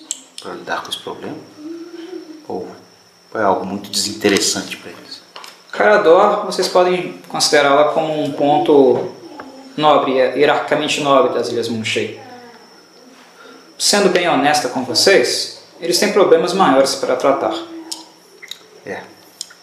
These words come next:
Speaker 1: E estamos
Speaker 2: Muito
Speaker 1: na
Speaker 2: maiores.
Speaker 1: periferia. E estamos
Speaker 2: Isso.
Speaker 1: na periferia. <laughs>
Speaker 2: Exato.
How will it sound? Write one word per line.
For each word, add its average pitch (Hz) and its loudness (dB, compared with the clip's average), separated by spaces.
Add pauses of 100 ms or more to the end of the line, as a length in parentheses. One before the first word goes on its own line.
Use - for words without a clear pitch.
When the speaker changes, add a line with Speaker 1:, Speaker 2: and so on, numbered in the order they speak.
(300)
Speaker 1:
E - -12
estamos 165 2
Speaker 2:
Muito 185 2
Speaker 1:
na 147 -2
Speaker 2:
maiores. 127 2
Speaker 1:
periferia. 107 -4 (800)
E 104 -10
estamos 110 2
Speaker 2:
Isso. 107 -2
Speaker 1:
na - -4
periferia. - -4 (320)
<laughs> - -8 (480)
Speaker 2:
Exato. 135 2